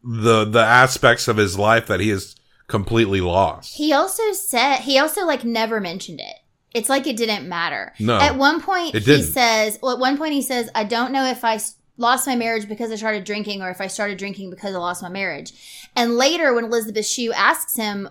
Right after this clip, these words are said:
Speaker 2: "Why do, why are you doing this?" He's like, "I don't remember."
Speaker 1: Yeah.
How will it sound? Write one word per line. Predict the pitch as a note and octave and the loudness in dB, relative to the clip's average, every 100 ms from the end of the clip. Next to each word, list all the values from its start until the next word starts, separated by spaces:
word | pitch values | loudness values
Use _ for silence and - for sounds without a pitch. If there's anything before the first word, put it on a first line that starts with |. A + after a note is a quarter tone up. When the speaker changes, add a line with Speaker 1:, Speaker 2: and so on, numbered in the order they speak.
| - | -14
Speaker 2:
"Why | A3+ G3+ G#3+ A#3+ D#4 D4 | -10 2 8 8 8 2
do, | A#3 A#3 | -2 0
why | A3 A#3+ | 4 4
are | C#4 | 2
you | A3 | 0
doing | A3+ C4+ A3+ | 2 2 0
this?" | G3 | -2
He's | A#3+ G#3+ | -4 -4
like, | G#3+ - | -6 -4
"I | G#3+ C4+ | -2 0
don't | D4+ D4+ - | -2 -4 -10
remember." | F#3 E3 A#2+ E2 D#2+ G#3+ _ | -12 -12 -14 -16 -20 -20 _
Speaker 1:
Yeah. | G#2 G2 D2+ | 0 0 0